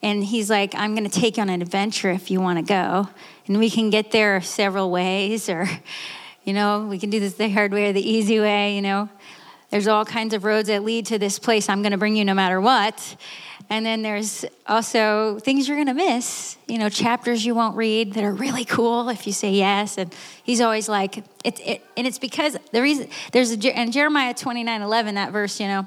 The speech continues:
"I know the plans I have for you to prosper you, not to harm you, to give you hope in the future." In that scripture, he's talking to people who are about to be exiled into captivity.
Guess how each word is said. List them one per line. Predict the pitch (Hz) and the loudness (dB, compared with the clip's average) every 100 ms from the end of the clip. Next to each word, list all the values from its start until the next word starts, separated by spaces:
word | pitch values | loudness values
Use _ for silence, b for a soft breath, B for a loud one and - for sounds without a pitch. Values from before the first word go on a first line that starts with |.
| - | -4
"I | 214 | 0
know | 240 | 2
the | 233 | 0
plans | 233 226 214 | -2 -4 -4
I | |
have | 208 202 | -2 -2
for | 208 | -2
you | 214 | -4
to | 202 | -2
prosper | 202 196 - | -2 -2 -2
you, | 202 | -4
not | 190 | -4
to | 202 | -4
harm | 190 196 | -2 -2
you, | |
to | 190 | -2
give | 196 | 0
you | 190 | -2
hope | 180 | -2
in | 190 | -2
the | |
future." | 185 196 185 220 214 B B B B B B B | 0 0 2 0 0 B B B B B B B
In | 269 285 | 2 4
that | 254 190 - - _ _ _ _ _ _ | 2 -2 -8 -20 _ _ _ _ _ _
scripture, | - - - 269 - 220 | -10 -8 -2 -2 0 -2
he's | 202 247 | -2 -4
talking | - 302 320 311 | 2 2 2 -2
to | 262 | -4
people | - 269 262 254 226 | -4 -4 -2 -2 0
who | 240 | 0
are | 214 | 2
about | 202 220 226 | 2 2 0
to | 214 | 0
be | 196 | 0
exiled | 190 190 185 - - 196 - - | -2 -2 -4 -6 -4 -4 -6 -8
into | 196 180 - 180 | -6 -4 -4 -6
captivity. | 180 185 - 196 - 226 - | -4 -6 -4 -6 -6 -8 -10